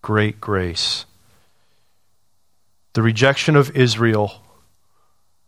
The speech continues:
actually worked God's plan to accomplish what is needed for man's salvation,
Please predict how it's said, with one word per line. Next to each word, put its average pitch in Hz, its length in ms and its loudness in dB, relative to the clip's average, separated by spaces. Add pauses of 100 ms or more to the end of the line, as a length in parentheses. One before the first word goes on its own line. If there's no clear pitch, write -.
(280)
actually 127 480 0
worked 113 960 0 (600)
God's 117 320 2
plan 104 560 -2 (1600)
to 135 120 4
accomplish 131 960 0 (300)
what 127 160 2
is 104 180 -2
needed 107 480 0 (260)
for - 200 -2
man's 104 400 0
salvation, 98 760 -2